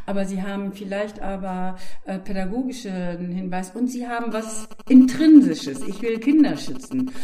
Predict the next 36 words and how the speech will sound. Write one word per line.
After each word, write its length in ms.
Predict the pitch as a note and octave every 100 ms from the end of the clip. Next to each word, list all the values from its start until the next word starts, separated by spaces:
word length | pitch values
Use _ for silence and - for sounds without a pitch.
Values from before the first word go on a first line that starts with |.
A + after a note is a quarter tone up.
| -
Und 160 | G#3+ G3+
wir 80 | A3+
können 340 | - C4 B3+
das 120 | B3+ -
schnell, 540 | B3+ C4 C4+ B3+ -
wir 200 | C#4+ E4+
können, 420 | C4 A#3 G#3+ G3+ - - -
mein 160 | A#2 C#3
Gott, 200 | C#3+ C3+
ich 100 | -
bin 140 | D3+
jetzt 160 | D#3 -
seit 120 | D3
fast 240 | E3 D3+
dreißig 340 | D#3 D3+ D3+ -
Jahren 220 | D#3 D#3
dabei. 320 | D3+ D#3+ D#3+ - - -
Ich 160 | -
kann 200 | - F3+
das 160 | F3 F3
innerhalb 480 | F#3 F3+ E3+ F3 E3+
von 440 | F3+ F3 F3 F3 - - -
einer 260 | A3 A#3+
Stunde 340 | A3 - G#3+ G3+
kann 220 | G3+ F#3+
ich 120 | F#3
erkennen, 480 | - - G#3 G3+ G3
ob 200 | - F#3+
der 140 | F#3 F3+
Mensch 380 | F#3 G#3+ G#3+ - - - - - D4 - -
dazu 340 | G3 G3 G3+
fähig 440 | - A#3+ A#3 A#3+ -
ist 200 | - F#3+
oder 240 | F#3 F#3
nicht, 360 | E3 - - -
ne? 220 | -